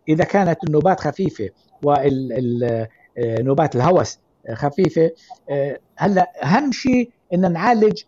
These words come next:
ذبذبات ال-، التذبذب ال-، المزاج.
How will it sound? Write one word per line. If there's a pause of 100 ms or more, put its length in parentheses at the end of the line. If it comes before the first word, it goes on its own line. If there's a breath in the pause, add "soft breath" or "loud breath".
(100)
ذبذبات (320)
ال-، (320)
التذبذب
ال-،
المزاج.